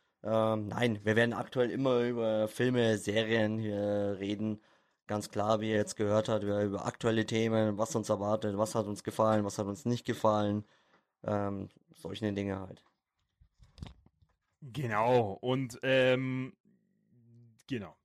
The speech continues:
Speaker 2: So ist es einfach. Wir haben heute da mal angefangen. Wir hatten jetzt hier den Disney Plus Day als Aufhänger. Dann haben wir noch ein paar Sachen. Wir werden dann auch über tagesaktuelle Dinge reden oder News, die uns da bewegen. Mal schauen, was da noch kommt.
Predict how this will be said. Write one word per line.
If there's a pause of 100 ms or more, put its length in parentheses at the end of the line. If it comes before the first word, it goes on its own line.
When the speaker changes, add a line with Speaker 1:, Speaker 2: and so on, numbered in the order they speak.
(100)
Speaker 2:
So
ist
es
einfach.
Wir
haben
heute
da
mal
angefangen.
Wir
hatten
jetzt
hier
den
Disney
Plus
Day
als
Aufhänger.
Dann
haben
wir
noch
ein
paar
Sachen. (240)
Wir
werden
dann
auch
über
tagesaktuelle
Dinge
reden
oder
News,
die
uns
da
bewegen.
Mal
schauen,
was
da
noch
kommt.